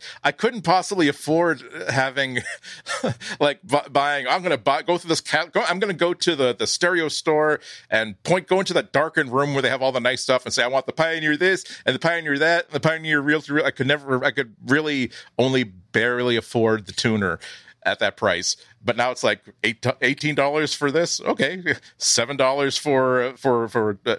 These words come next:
f-, forty dollars for, for the Pioneer turntable? Okay. Reel to reel, hu-, two hundred dollars? <laughs> No.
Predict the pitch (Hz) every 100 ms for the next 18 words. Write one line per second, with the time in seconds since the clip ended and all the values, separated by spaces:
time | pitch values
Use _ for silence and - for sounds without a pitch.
0 | - 131 - - 120 156 156 151 147 -
1 | 131 - 127 113 139 139 139 - 151 151
2 | 170 180 - 233 214 175 - _ - -
3 | _ _ 101 147 - 135 151 156 160 -
4 | _ - - 101 165 156 175 165 160 175
5 | 160 - 508 494 370 - - 719 494 339
6 | 311 98 85